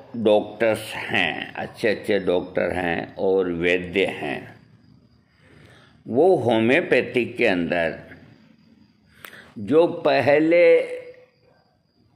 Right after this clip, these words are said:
और उनके बाद में, आज से पचास साल पहले जो लोग दवाइयाँ बना के गए थे, तो वो इतने अधिक जिंदा नहीं रहे कि वो उनके रिसर्च के भी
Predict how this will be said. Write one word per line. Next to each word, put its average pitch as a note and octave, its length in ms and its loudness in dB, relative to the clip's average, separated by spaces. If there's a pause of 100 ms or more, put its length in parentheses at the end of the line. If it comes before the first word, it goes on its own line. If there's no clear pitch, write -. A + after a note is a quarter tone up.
(480)
और C#3 240 0
उनके D3+ 460 -2
बाद G#2+ 360 2
में, C#3 340 -2
आज A#2 300 0
से B2+ 160 -2
पचास A2+ 540 -2
साल G#2+ 200 0 (140)
पहले A2 380 -2
जो A2 240 -4
लोग G2+ 380 -2
दवाइयाँ F#2 540 -2 (100)
बना E2+ 320 -6
के F2+ 240 -6
गए D2+ 300 -6 (160)
थे, - 120 -12 (1200)
तो D#3 140 2
वो D3+ 300 2
इतने D3 500 0
अधिक B2 560 0
जिंदा A#2+ 440 2
नहीं A2 420 2
रहे A#2+ 360 2
कि C3+ 260 -4
वो B2+ 300 0 (140)
उनके B2 440 -2
रिसर्च A2 560 -2
के A#2 220 -4
भी A2+ 200 -6